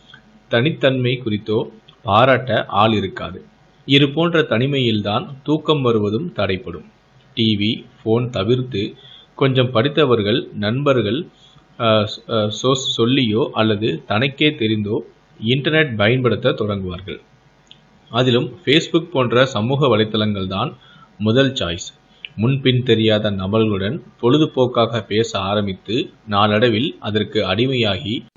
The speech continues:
நள்ளிரவு வரை பேச்சுகள், போட்டோ பரிமாற்றங்கள் என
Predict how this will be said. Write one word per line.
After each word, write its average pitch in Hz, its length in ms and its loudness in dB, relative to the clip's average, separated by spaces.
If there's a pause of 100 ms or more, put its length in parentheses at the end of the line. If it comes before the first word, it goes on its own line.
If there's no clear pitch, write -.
(300)
நள்ளிரவு 117 600 6
வரை 101 440 2
பேச்சுகள், 110 640 0 (200)
போட்டோ 127 420 2
பரிமாற்றங்கள் 107 680 0
என 101 340 -4